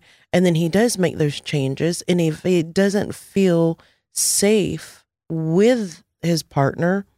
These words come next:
he's not gonna see the value in changing those things, I feel like.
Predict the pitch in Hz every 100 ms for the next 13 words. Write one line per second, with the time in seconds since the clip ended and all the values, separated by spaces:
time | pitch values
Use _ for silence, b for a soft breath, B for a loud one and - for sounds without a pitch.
0 | _ _ _ _ _ _ - 185 190 190
1 | 165 190 175 - - 180 160 156 147 156
2 | 151 151 147 147 147 _ _ _ _ -
3 | 156 151 147 156 151 147 147 151 185 175
4 | - 185 196 180 _ _ - 160 - -
5 | - - _